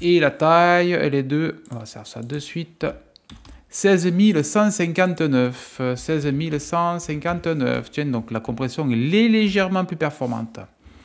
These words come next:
Ça veut dire qu'on aurait peut-être pu baisser la, le niveau de compression pour aller plus vite. Bon, bon, c'est pas grave, on laisse par défaut. Donc comme tout à l'heure, euh, je supprime le zip. Toc.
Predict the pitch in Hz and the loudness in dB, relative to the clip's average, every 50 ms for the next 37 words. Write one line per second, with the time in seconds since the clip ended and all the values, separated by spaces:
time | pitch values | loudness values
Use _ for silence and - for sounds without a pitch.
0 | - - - - - - - - - - _ _ - 127 123 113 - 143 143 - | -20 -18 -18 -18 -20 -20 -20 -20 -20 -20 _ _ -8 -6 -4 -4 -4 -4 -4 -4
1 | 127 123 117 110 - 127 123 139 117 - _ - 143 127 123 139 143 135 - - | -4 -4 -4 -4 -6 -6 -6 -6 -8 -8 _ -10 -4 0 2 2 2 0 -2 -4
2 | - 156 160 156 143 123 120 117 113 113 113 110 110 110 110 117 117 120 117 117 | -2 0 0 0 0 0 0 0 0 -2 -2 -4 -4 -6 -8 -8 -8 -8 -8 -6
3 | 117 117 117 131 143 139 147 139 135 - 143 127 131 131 123 127 - 160 160 156 | -4 -2 0 0 0 0 0 0 0 0 -2 -2 0 -2 -2 -2 -2 -2 -2 -2
4 | 139 123 120 120 127 123 - 120 113 113 113 - - - - - - 113 107 104 | -2 -4 -4 -4 -4 -6 -8 -8 -8 -8 -10 -12 -16 -20 -14 -8 -8 -6 -6 -8
5 | 98 - - 110 107 113 101 101 98 - - - _ _ - 98 101 104 95 - | -10 -10 -8 -8 -8 -8 -10 -12 -14 -16 -18 -20 _ _ -16 -16 -16 -16 -18 -14
6 | - 110 120 - - _ _ _ _ _ - - - - - - - _ _ _ | -12 -10 -10 -12 -12 _ _ _ _ _ -20 -20 -20 -20 -20 -20 -20 _ _ _
7 | _ _ - 123 117 113 - 175 165 156 170 156 175 165 170 170 165 135 - - | _ _ -6 -6 -4 -2 -2 -2 -4 -4 -2 0 2 4 4 4 2 0 -2 -8
8 | - - - 135 123 117 117 110 113 170 185 - - - - - 175 165 143 123 | -14 -8 -6 -4 -2 -2 -2 -2 -2 -2 -2 -4 -6 -8 -6 -2 -2 0 0 0
9 | 117 117 113 123 151 170 175 170 - 165 165 - 147 - - - - - - _ | 0 0 -2 -2 -4 -4 -6 -6 -4 -2 -2 -2 -2 -2 -6 -12 -20 -20 -20 _
10 | _ _ _ _ _ _ _ _ _ _ _ _ _ _ _ _ _ _ _ _ | _ _ _ _ _ _ _ _ _ _ _ _ _ _ _ _ _ _ _ _
11 | _ - _ _ _ _ _ - 147 151 - - - - - - - - - - | _ -20 _ _ _ _ _ -6 -4 -4 -4 -6 -12 -12 -12 -10 -12 -14 -16 -18
12 | - - - | -20 -20 -20